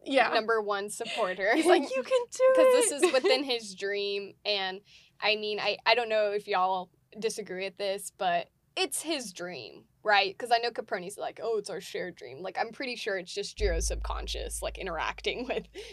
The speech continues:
Speaker 2: his hero, you know?
Speaker 1: I will say, though, um, 'cause in, in Jiro's dream, like, you see what Caproni says is his dream plane that he really wants to build, um, once the war is over.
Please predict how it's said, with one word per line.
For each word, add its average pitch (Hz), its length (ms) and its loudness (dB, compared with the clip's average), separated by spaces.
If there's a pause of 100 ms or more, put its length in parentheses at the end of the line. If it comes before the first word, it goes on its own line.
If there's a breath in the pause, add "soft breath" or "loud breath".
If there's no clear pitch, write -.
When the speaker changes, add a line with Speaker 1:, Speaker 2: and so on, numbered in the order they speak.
Speaker 2:
his 285 160 -2
hero, 208 680 2
you 202 100 -8
know? 202 60 -2
Speaker 1:
I 277 100 2
will 359 180 -4
say, 202 300 -6
though, 262 420 -6 (180)
um, 208 460 -2 (640)
'cause 269 300 -4
in, 320 400 -4 (260)
in 262 540 -6
Jiro's 220 480 -6
dream, 196 600 -12 (140)
like, 190 260 -10
you 214 140 -10
see 233 640 -10
what 202 220 -8
Caproni 208 420 -10
says 196 260 -12
is 190 160 -12
his 185 280 -8
dream 196 300 -8
plane 185 260 -14
that - 120 -18
he 202 140 -12
really 196 300 -10
wants 196 320 -12
to 202 100 -14
build, 185 520 -6 (420 soft breath)
um, 185 240 -2
once 185 220 -10
the 196 100 -8
war 180 400 -4
is 175 400 -8
over. 226 440 -4